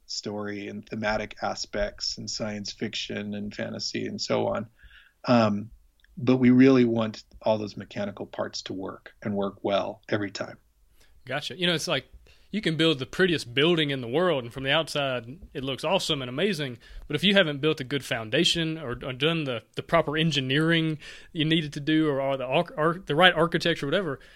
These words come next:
Speaker 2: and your building falls down, well, now you just got a big pile of rubble. And so,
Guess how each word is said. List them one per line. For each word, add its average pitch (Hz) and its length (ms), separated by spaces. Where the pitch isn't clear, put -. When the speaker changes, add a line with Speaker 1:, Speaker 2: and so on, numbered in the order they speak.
Speaker 2:
and 151 100
your 143 80
building 165 260
falls 143 240
down, 143 520
well, 147 100
now 151 120
you 160 100
just 135 160
got 139 120
a 131 60
big 131 220
pile 135 200
of 117 60
rubble. 123 380
And 123 120
so, 123 280